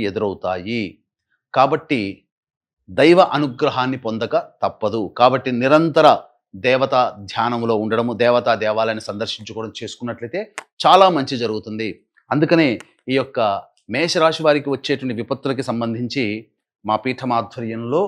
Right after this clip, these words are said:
ఈ యొక్క సర్వదో-, మ-, ప్రధానంగా షష్టగ్రహ కూటమి, సూర్యగ్రహణము మరియు శని కూడా మార్పు చెందుతున్నాడు. ఈ కారణం చేత ప్రధానముగా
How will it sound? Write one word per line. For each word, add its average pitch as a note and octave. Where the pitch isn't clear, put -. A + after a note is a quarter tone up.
ఈ -
యొక్క -
సర్వదో-, D3
మ-, G#2
ప్రధానంగా C#3+
షష్టగ్రహ D3
కూటమి, D3
సూర్యగ్రహణము C#3
మరియు G3+
శని G#3
కూడా A3
మార్పు C#3+
చెందుతున్నాడు. A2
ఈ -
కారణం B2+
చేత F#2
ప్రధానముగా A2